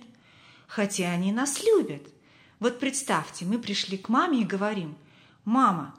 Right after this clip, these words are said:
вон в том ящике стоит бутылочка с красивыми шариками.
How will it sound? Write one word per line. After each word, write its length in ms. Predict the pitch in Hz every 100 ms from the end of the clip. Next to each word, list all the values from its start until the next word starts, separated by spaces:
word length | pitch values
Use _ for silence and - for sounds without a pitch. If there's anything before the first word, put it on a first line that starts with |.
| - - - -
вон 600 | 196 226 359 370 302 233
в 120 | -
том 260 | 269 226 190
ящике 880 | 180 285 466 571 - 202 - 156 - _
стоит 500 | - - 165 349 440 269
бутылочка 720 | 392 - 392 208 160 - 156
с 100 | -
красивыми 640 | - 240 247 254 214 226
шариками. 680 | 262 311 214 160 - 151 139